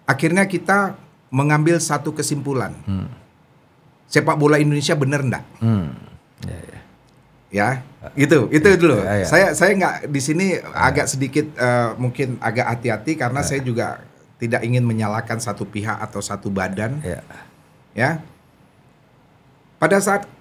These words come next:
Speaker 1: kita mengambil satu kesimpulan tentang apa dan bagaimana sepak bola Indonesia,
Speaker 2: Ya.
Speaker 1: akhirnya tersimpulkanlah satu kata.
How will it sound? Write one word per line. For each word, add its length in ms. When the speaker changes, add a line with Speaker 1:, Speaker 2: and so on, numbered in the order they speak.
Speaker 1:
kita 280
mengambil 680
satu 320
kesimpulan 800
tentang 440
apa 400
dan 220
bagaimana 580
sepak 340
bola 240
Indonesia, 600
Speaker 2:
Ya. 360
Speaker 1:
akhirnya 460
tersimpulkanlah 960
satu 280
kata. 460